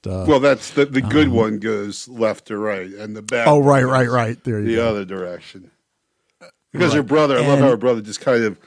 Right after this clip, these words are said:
Speaker 2: he's at the window, he just, you know, does it like an exaggerated <laughs> gesture and like
Speaker 1: it can be s-, as something as simple as posting a cute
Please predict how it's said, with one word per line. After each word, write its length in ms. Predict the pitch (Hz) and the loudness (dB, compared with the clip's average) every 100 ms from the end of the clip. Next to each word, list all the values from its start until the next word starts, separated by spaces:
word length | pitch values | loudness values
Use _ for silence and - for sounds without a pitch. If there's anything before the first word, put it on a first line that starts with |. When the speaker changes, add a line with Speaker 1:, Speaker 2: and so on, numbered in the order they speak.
| 202 175 127 | -20 -16 -6
Speaker 2:
he's 160 | 143 123 | -2 2
at 180 | 135 - | 4 2
the 80 | 120 | 0
window, 380 | 113 107 104 | 0 0 0
he 60 | 98 | 0
just, 300 | 95 - - _ _ _ _ 131 - | -4 -10 -14 _ _ _ _ -20 -4
you 180 | 139 120 | 0 0
know, 60 | - _ _ _ _ _ | -4 _ _ _ _ _
does 220 | 156 - | 0 2
it 160 | 156 110 | -2 -2
like 180 | 123 120 | -2 -2
an 140 | 123 | -2
exaggerated 840 | 120 107 127 123 120 120 98 123 98 | -2 -2 0 2 0 -2 -2 -4 -4
<laughs> 120 | 127 | -8
gesture 440 | 107 - - 98 | -8 -10 -20 -20
and 180 | 95 98 | -20 -20
like 100 | 92 _ _ _ _ _ 170 _ _ - | -20 _ _ _ _ _ _ _ _ -4
Speaker 1:
it 160 | 185 | -2
can 120 | - | 0
be 120 | 160 170 | 0 0
s-, 220 | - - | -2 -4
as 160 | 175 156 | -4 -2
something 580 | - - 196 170 175 139 | -2 0 0 0 0 0
as 180 | 135 120 | 0 -2
simple 680 | - - 175 147 139 120 127 | -2 0 0 0 0 -2 -2
as 360 | 123 120 - | 0 0 -2
posting 600 | - - 160 139 139 123 | -6 -2 -2 -2 -2 0
a 80 | 110 | -2
cute 500 | - - 170 151 - | -4 -6 -2 -2 -4